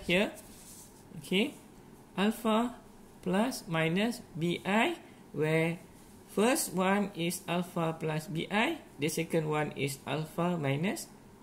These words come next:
B beta I. Okay, right over here.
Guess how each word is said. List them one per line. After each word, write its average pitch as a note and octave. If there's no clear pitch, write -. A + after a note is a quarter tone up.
B C3
beta C3
I. F2
Okay, -
right E3
over A#2+
here. G#2+